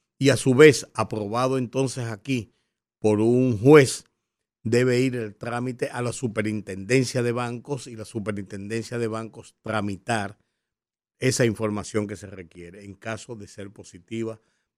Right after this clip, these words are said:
la decisión del juez. Recuerden que en la ley uno veinticuatro, una de las objeciones que hubo precisamente era que le daba facultad al, a la Dirección Nacional de Inteligencia que se creaba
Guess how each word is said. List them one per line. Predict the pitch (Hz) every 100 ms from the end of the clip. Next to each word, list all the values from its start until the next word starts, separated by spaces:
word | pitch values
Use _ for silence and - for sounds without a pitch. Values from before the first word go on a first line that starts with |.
| -
la | 107
decisión | 101 92 - 101 98
del | 87
juez. | 87 80 _ _ _ _ _ _ -
Recuerden | 107 190 202 190 165
que | 143
en | 127
la | 117
ley | 113 156
uno | 170 170 151
veinticuatro, | 151 147 143 127 110 110 107 - 127
una | 131 143
de |
las | 135 -
objeciones | 123 - 101 - 175 190 120
que | -
hubo | 107 110 107 107
precisamente | 98 110 123 107 104 92 92 _ _ _ _ _
era | 127 135 139
que | 120
le | 113
daba | 117 131 127
facultad | 127 - 123 110 - 147 123 - _
al, | 107 107 104 101 107
a |
la | 107 101
Dirección | 104 98 - 127 127 143 _ _ _ _ _ 120
Nacional | 113 101 120 113 127
de | 120
Inteligencia | 123 113 110 98 - 135 120 - 98
que | 98
se | 120
creaba | 113 120 104 95 90